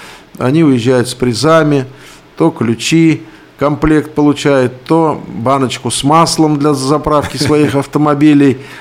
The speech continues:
Speaker 1: Но, кроме всего, они ещё приезжают дружить, общаться вот с такими людьми, которые дорожат историей своей страны,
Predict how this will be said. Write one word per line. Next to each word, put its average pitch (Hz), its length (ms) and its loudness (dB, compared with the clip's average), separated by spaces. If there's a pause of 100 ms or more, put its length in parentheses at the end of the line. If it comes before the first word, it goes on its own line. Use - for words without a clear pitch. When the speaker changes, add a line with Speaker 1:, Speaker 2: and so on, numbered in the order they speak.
(200)
Speaker 1:
Но, 131 300 -2
кроме 139 360 0
всего, 139 220 -2
они 127 340 0
ещё - 260 -6
приезжают 113 640 -2 (1040)
дружить, 120 720 0 (300)
общаться 147 760 -4 (340)
вот 117 160 -2
с - 80 -6
такими 127 480 -2 (300)
людьми, 127 360 0
которые 127 400 0
дорожат 117 480 -2 (320)
историей 131 520 0
своей 113 280 -2
страны, 123 540 -4